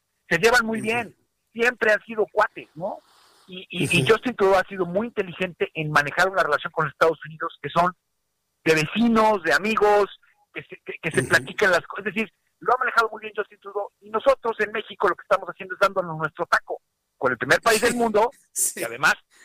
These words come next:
Speaker 1: el ingreso más importante de los Estados Unidos depende de las remesas que llegan de Estados Unidos. Entonces, como dices tú,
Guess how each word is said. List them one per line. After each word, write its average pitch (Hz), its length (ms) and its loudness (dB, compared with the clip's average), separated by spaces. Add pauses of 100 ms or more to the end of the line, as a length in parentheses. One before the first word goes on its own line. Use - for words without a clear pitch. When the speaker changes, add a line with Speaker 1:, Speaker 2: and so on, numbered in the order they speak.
(180)
Speaker 1:
el 127 200 -14
ingreso 151 340 0
más 185 160 0
importante 175 520 -2
de 143 60 -2
los 139 100 -4
Estados 180 260 2
Unidos 196 300 -2
depende 185 420 0
de 185 80 0
las 147 180 2
remesas 165 440 -2
que - 200 -20
llegan 156 180 -2
de 139 80 -8
Estados 143 320 0
Unidos. 143 260 -8
Entonces, 190 280 0 (800)
como 165 160 -2
dices 220 220 -4
tú, 240 240 0